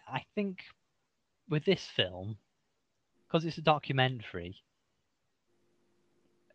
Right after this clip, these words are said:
the, the message is the fact, is the truth,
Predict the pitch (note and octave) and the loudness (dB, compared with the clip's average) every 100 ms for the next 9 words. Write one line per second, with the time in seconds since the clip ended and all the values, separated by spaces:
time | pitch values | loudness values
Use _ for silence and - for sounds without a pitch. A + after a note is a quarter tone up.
0 | - - - - - _ _ C#3 D#3 D3+ | -18 -16 -16 -20 -20 _ _ -6 -6 -2
1 | D3 C#3 F3 - - F#2+ F#2+ - - - | 2 4 4 2 -2 -2 -2 -6 -10 -4
2 | A#2 A2 G#2+ G#2+ G#2+ G#2+ - - _ _ | 0 2 2 2 0 -2 -8 -18 _ _
3 | _ _ _ _ _ _ _ _ _ _ | _ _ _ _ _ _ _ _ _ _
4 | _ - - C3 A2 F#2 - - G#2 G2+ | _ -14 0 2 2 -2 -10 -10 -8 -10
5 | - C3+ G2+ - | -6 -2 -2 -6